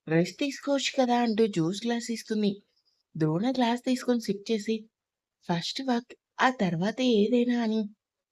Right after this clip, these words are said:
జ్యూస్ తాగేసి తరుణి చేతిలో పెట్టి మళ్ళీ ల్యాప్‌టాప్ పట్టుకుంటాడు. తరుణి అది చూసి కోపంగా, "అన్నయ్య, ఫస్ట్ రెస్ట్ తీసుకో, ఆ తర్వాత ఏదైనా" అంటూ ల్యాప్‌టాప్ క్లోజ్ చేసి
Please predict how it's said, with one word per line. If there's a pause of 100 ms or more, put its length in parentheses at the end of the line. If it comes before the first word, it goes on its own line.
జ్యూస్
తాగేసి (720)
తరుణి
చేతిలో
పెట్టి
మళ్ళీ
ల్యాప్‌టాప్
పట్టుకుంటాడు. (580)
తరుణి
అది
చూసి (540)
కోపంగా,
"అన్నయ్య, (580)
ఫస్ట్
రెస్ట్
తీసుకో, (480)
ఆ
తర్వాత
ఏదైనా"
అంటూ
ల్యాప్‌టాప్
క్లోజ్
చేసి